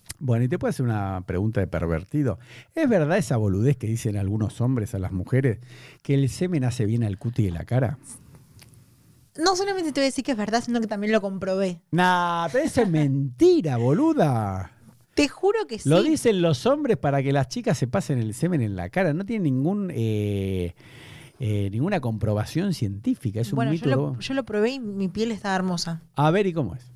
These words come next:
Speaker 1: ¿Qué? Por ejemplo, ¿qué le decís al
Speaker 2: Yo
Speaker 1: hombre?
Speaker 2: agarraba
Speaker 1: "Acabame en la cara".
Speaker 2: Esto lo, lo, lo voy a contar, lo hacía con mi exnovio.
Speaker 1: Eh.
Speaker 2: Le pedía que, por favor, todas las noches antes de dormir,
Speaker 1: ¿Qué?
Speaker 2: obviamente él hacía un pete.
Speaker 1: Sí.
Speaker 2: Y,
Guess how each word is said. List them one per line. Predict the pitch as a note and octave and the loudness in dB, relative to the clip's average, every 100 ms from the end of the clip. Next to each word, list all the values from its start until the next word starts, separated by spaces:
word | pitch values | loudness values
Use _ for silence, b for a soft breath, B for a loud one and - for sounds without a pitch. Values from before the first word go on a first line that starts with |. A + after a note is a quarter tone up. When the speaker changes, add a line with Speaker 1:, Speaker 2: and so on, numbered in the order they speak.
| - - - - | -20 -20 -20 0
Speaker 1:
¿Qué? | A#2+ | 0
Por | A2 A#2+ | 2 -2
ejemplo, | D#3+ D#3 D3 | -2 0 -2
¿qué | B2+ | 0
le | C#3 | 0
decís | A#2+ G2 | 0 -2
al | G2+ | -2
Speaker 2:
Yo | G#2 | -2
Speaker 1:
hombre? | A2 | -4
Speaker 2:
agarraba | - D#3 | -2 -2
Speaker 1:
"Acabame | F3 F3+ G3 F3+ | 2 4 4 4
en | D#3 | 0
la | A2+ | -2
cara". | E2+ | -6
Speaker 2:
Esto | - D4 | -6 -4
lo, | |
lo, | C4 A3+ A3+ A3 | -2 -2 -4 -4
lo | G#3+ | -2
voy | A3 | 0
a | A#3+ | 0
contar, | A3+ A#3 B3 | -2 -2 -2
lo | A3 | -2
hacía | - A#3 | 0 0
con | G#3 G3+ | 0 -2
mi | G3+ | -4
exnovio. | A3+ - A3+ A3+ A#3 C4 - B3 | -6 -4 -2 0 0 -4 -10 -8
Speaker 1:
Eh. | G2+ G2 F2 E2 - - - - - - | -2 0 0 -4 -6 -12 -20 -20 -20 0
Speaker 2:
Le | A#3 | 0
pedía | A3+ A#3+ C4+ | 0 -2 -2
que, | B3 | -4
por | - D#4+ F4 | -4 -4 -2
favor, | - C#4+ C#4+ D#4 - B B B B - | -2 -2 -2 -4 -8 B B B B 2
todas | D4 | 2
las | C#4 | 2
noches | A#3+ G3+ A3+ | -4 -6 -6
antes | A3+ | -2
de | B3 | -2
dormir, | A#3 A3+ B3 C#4 A#3 - - - | 0 -2 -4 -4 -8 -16 -20 -2
Speaker 1:
¿Qué? | |
Speaker 2:
obviamente | G#3 D3 G#3 G#3+ | 2 2 -2 -4
él | G#3 | -4
hacía | F#3 - G#3 | -6 -4 -4
un | G3 | 0
pete. | B3 B3 D#4 - - | 0 0 -6 -6 -18
Speaker 1:
Sí. | - - - - A#2 G2 | -18 -16 -16 -2 0 0
Speaker 2:
Y, | B3+ B3+ C4+ | -4 -8 -10